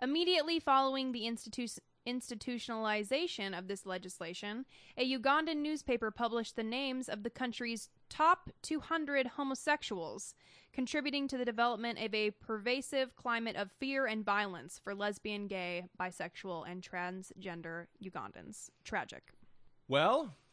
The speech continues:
Speaker 2: I would like to introduce in a world exclusive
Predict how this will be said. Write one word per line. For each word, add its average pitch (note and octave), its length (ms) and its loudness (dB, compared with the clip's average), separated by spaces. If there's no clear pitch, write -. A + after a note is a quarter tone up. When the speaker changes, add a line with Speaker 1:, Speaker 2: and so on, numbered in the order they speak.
Speaker 2:
I E3 240 4
would F3 180 2
like F3 240 2
to F#3+ 160 -4
introduce F3+ 460 2
in F3 140 4
a D#3 100 8
world F#3+ 560 12
exclusive F3 720 4